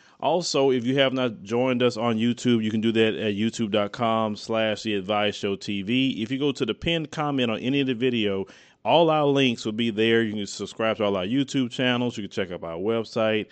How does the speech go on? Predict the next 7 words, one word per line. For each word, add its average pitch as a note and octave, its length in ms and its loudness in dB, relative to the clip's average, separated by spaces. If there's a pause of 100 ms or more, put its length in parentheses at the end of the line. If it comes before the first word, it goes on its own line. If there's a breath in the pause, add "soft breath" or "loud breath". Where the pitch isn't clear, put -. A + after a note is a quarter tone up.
(400 loud breath)
You G#2 140 -6
can G2+ 100 -6
join G#2 340 0
us, G2 280 -2 (280 loud breath)
um, G2 380 -4
on G#2 460 -2 (280 loud breath)
our G2 380 -2